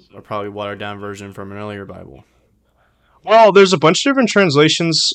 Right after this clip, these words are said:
Speaker 2: of, like, the, the post, like, well, like, like, the post, um, Luther thing. So, like, Luther made, like, like, Lutherans have their own Bible. It's, like, the,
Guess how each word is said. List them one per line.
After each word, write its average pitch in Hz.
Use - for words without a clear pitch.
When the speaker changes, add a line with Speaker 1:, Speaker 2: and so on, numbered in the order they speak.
Speaker 2:
of, 156
like, 156
the, 143
the 143
post, -
like, 143
well, 165
like, 170
like, 143
the 147
post, 170
um, 123
Luther 139
thing. 151
So, -
like, 139
Luther 160
made, 147
like, 135
like, 147
Lutherans 165
have 151
their 143
own 143
Bible. 139
It's, 139
like, 156
the, 127